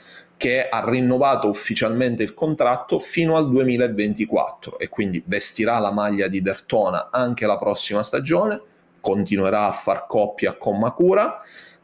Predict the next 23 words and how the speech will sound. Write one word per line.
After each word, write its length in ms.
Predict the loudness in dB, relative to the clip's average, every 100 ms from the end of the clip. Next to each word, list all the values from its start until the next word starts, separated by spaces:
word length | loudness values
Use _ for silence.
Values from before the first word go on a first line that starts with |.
| _
quindi 460 | 0 2 2 0
The 160 | 0 2
Dominator, 1000 | 2 2 2 2 2 0 0 2 0 0
come 260 | -2 0 2
viene 240 | 0 0
soprannominato 880 | 0 0 0 2 0 0 0 0 0
Mike 300 | 0 -2 -2
Dome, 460 | 0 2 2 0 0
rimarrà 540 | 2 2 2 0 0
in 100 | 0
Italia 460 | -2 0 0 2 0
anche 240 | -2 -2
la 100 | -2
prossima 420 | 0 -2 -2 0 0
stagione. 560 | 0 2 2 2 2
Dertona 560 | 0 -2 0 0 2 0
che 140 | -2
nel 160 | -4 -4
frattempo 540 | -4 -2 -2 0 0
ha 60 | 0
annunciato 520 | -4 -6 0 0 -2
ufficialmente 800 | -8 -6 -4 -2 0 -2 -4 -6
che, 280 | -4 -4